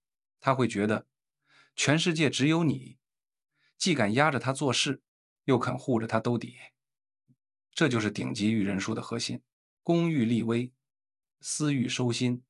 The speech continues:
众人面前，你是铁打的规则；单独相处，你是靠谱的靠山。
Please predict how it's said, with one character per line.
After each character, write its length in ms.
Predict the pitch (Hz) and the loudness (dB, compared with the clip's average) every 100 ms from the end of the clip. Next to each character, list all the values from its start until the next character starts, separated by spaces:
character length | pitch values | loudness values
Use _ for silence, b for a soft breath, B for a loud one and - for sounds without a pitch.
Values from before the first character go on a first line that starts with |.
| _ _ _ _ | _ _ _ _
众 220 | 160 123 | 0 2
人 100 | 104 | 2
面 220 | 120 110 | 2 2
前， 400 | 110 - 110 117 - _ _ _ _ _ _ | 0 -4 -6 -6 -10 _ _ _ _ _ _
你 120 | - | -8
是 140 | 127 113 | -4 -4
铁 300 | 117 113 131 | -4 -2 0
打 160 | 127 | -2
的 80 | - | -8
规 200 | - 98 | -6 -4
则； 280 | 95 - - _ _ _ _ _ _ _ | -6 -10 -18 _ _ _ _ _ _ _
单 200 | 135 127 | 0 0
独 160 | 101 107 | 0 -2
相 280 | 107 113 113 | 0 -2 -2
处， 260 | - - _ _ _ _ _ | -6 -14 _ _ _ _ _
你 120 | 135 | -10
是 120 | 131 | -8
靠 260 | 127 - 117 | -6 -2 -4
谱 160 | - | -4
的 80 | 131 | -14
靠 240 | 127 131 127 | -12 -10 -6
山。 300 | 107 101 | -4 -6